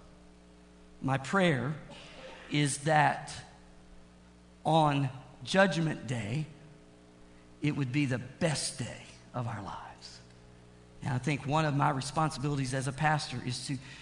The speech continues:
try and pastor in such a way that that is the best day of your life. So that you stand before God and you know you're washed in the blood. You know it's only by grace that you're even standing there.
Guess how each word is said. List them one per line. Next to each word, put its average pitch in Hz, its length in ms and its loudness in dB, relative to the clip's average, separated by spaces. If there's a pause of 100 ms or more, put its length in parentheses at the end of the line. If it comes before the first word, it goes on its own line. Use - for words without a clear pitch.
(180)
try 151 180 6
and 143 100 4
pastor 151 300 2
in 143 60 0
such 156 220 -4
a 151 40 -4
way 160 160 2
that 151 180 0
that 180 240 6
is 196 200 4
the 139 100 0
best 160 520 -2
day 147 180 2
of 113 120 -4
your 139 140 -2
life. 135 340 -2 (680)
So 165 160 2
that 165 80 2
you 165 120 2
stand 202 300 2
before 175 240 -2
God 202 240 4
and 180 160 2
you 180 80 2
know 202 140 2
you're 233 160 0
washed 160 360 -2
in 170 60 0
the 160 80 0
blood. 196 380 -2 (680)
You 208 160 6
know 226 160 6
it's 202 120 0
only 196 180 2
by 156 180 2
grace 190 380 0
that - 180 -4
you're 208 100 -2
even 220 200 0
standing 240 480 -2
there. 110 220 -4